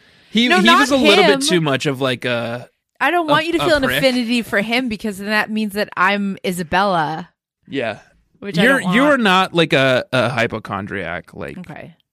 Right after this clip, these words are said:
Speaker 1: Isabella. It's not a, wh-, what's it called? The, is it still called a hypochondriac when you're hypochondriac about someone
Speaker 2: Your children?
Speaker 1: else? Yeah.
Speaker 2: I mean, that's sort of Munchausen's by proxy, but not really. She's
Speaker 1: Yeah.
Speaker 2: hypochondriac. She, 'cause she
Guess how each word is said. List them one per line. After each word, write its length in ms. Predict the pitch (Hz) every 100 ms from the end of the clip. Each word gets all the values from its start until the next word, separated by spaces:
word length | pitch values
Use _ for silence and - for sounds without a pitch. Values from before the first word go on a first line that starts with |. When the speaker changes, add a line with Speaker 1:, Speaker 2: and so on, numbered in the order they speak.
| _ -
Speaker 1:
Isabella. 440 | 120 95 90 87 -
It's 180 | 156 185
not 180 | 277
a, 40 | 277
wh-, 300 | 151 170 165
what's 180 | 185 254
it 80 | 294
called? 180 | 247
The, 180 | 202 185 _ _ _ _ _ -
is 140 | 160
it 140 | 202 165
still 260 | - 233
called 200 | - 233
a 60 | 208
hypochondriac 680 | 170 160 160 139 147 151 156
when 100 | 139
you're 100 | 120
hypochondriac 720 | 120 120 165 113 113 113 107 -
about 460 | 110 113 104 - _ -
someone 240 | - 151
Speaker 2:
Your 60 | 175
children? 400 | 180 175 180 208
Speaker 1:
else? 80 | 220 _ - -
Yeah. 120 | - 240
Speaker 2:
I 20 |
mean, 240 | 233 240
that's 300 | 226 269 -
sort 340 | - - 196 208
of 180 | 220
Munchausen's 600 | 190 180 180 175 170 175
by 140 | - 156
proxy, 640 | - 147 151 - 196 208
but 160 | 190 185
not 180 | 165 107
really. 640 | 165 180 185 190 190 - _ _ _ _
She's 260 | - 330 330
Speaker 1:
Yeah. 80 | 320
Speaker 2:
hypochondriac. 560 | 226 202 143 151 147
She, 160 | - 269
'cause 240 | - 302 254
she 420 | - 262 262